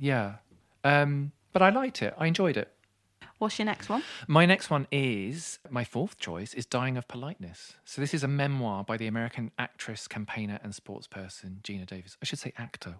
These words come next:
Speaker 1: We don't say actress to anyone, no. Sorry.
Speaker 2: Men.
Speaker 1: Actor.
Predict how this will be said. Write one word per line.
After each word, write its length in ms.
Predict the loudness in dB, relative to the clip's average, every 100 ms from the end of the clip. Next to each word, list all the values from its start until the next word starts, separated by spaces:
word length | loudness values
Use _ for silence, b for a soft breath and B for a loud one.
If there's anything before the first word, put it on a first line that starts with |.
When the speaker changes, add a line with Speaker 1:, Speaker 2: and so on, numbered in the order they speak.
| -10
Speaker 1:
We 60 | -4
don't 180 | -4 -4
say 100 | -8
actress 320 | -10 -14 -14
to 120 | -14
anyone, 360 | -12 -12 -12 -12
no. 160 | -12 -16 _ _ -12
Sorry. 340 | -6 -6 -8 -6
Speaker 2:
Men. 340 | 0 0 0 -6 -8
Speaker 1:
Actor. 460 | -10 -10 -14 -16